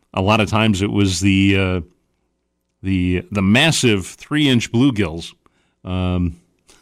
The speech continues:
<laughs> but, uh, hey, you know what? It was great. Although I did catch a nice bass once ice fishing. It was, uh,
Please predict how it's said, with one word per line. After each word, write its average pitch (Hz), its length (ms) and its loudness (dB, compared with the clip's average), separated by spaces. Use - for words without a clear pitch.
<laughs> - 800 -6
but, 104 320 -2
uh, 95 180 2
hey, 147 140 2
you 110 160 2
know 123 100 4
what? 135 160 2
It 139 100 0
was 131 160 0
great. 120 380 -8
Although 131 280 0
I 185 60 2
did 320 200 -2
catch - 180 -4
a 202 60 0
nice 196 260 0
bass 160 380 -2
once 80 320 -6
ice 131 180 -2
fishing. 73 400 -10
It 92 120 -6
was, 107 320 -2
uh, 101 240 2